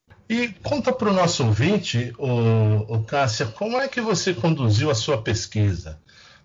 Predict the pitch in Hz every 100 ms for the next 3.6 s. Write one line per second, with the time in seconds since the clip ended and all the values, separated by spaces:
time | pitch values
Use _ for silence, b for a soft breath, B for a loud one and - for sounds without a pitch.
0 | - 180 160 196 202 220 220 110 160 185
1 | 120 110 123 110 110 107 131 123 110 95
2 | 92 110 107 107 113 98 101 82 - 143
3 | 147 135 120 110 -